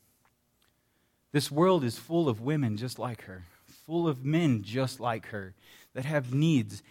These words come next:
and wants and their real pain, and it's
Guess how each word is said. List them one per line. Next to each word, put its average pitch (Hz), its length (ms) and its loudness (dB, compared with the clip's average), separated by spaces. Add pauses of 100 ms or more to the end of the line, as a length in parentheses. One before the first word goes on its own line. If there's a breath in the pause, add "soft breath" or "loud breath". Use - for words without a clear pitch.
(180 soft breath)
and 127 240 2
wants 139 540 0 (320 soft breath)
and 123 160 0
their 123 100 2
real 131 340 2
pain, 123 640 -4 (560)
and 120 100 -6
it's 123 160 -2